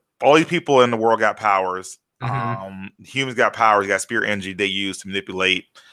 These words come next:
Speaker 1: Um, if you guys wanna, uh, you guys want the Cliff Notes,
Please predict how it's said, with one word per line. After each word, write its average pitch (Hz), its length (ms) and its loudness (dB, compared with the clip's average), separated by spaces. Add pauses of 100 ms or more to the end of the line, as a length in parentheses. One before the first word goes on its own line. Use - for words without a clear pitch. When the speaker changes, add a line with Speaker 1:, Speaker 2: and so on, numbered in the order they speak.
(260)
Speaker 1:
Um, 101 320 4
if 98 160 -10
you 98 180 -8
guys 101 320 2
wanna, 104 220 0
uh, 101 540 0
you 104 120 -8
guys 117 180 2
want 117 220 0
the 104 380 0
Cliff 139 280 0
Notes, 151 380 2